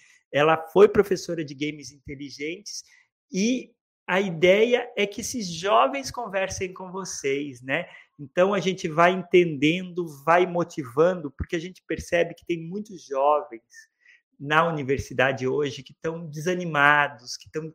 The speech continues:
com dificuldades, que não tão bem, né, Nana?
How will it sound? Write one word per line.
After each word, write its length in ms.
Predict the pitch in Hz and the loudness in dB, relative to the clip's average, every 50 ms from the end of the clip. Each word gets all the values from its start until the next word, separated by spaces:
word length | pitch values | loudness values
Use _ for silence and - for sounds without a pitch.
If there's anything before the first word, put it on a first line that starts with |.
| _ | _
com 100 | - 165 | -12 -8
dificuldades, 1200 | 151 160 - - 175 165 - - 165 135 123 131 135 139 143 143 147 143 139 127 - - 127 - - - - - - - _ | -8 -8 -4 -4 -4 -4 -4 -6 -6 -2 2 4 8 8 10 8 8 6 4 0 -6 -10 -10 -10 -12 -14 -18 -20 -20 -20 _
que 120 | - - | -6 -4
não 180 | 175 196 202 196 | -2 -2 -2 0
tão 260 | 202 202 190 185 190 | 2 2 2 2 0
bem, 800 | 175 151 127 117 117 165 170 185 196 202 196 196 180 175 165 156 | -4 -8 -8 2 8 10 12 12 12 12 10 8 6 2 -2 2
né, 340 | 156 165 175 185 190 190 180 | 4 6 8 8 8 8 8
Nana? 560 | 165 156 151 151 151 147 143 139 131 127 | 6 4 2 2 4 4 6 6 6 6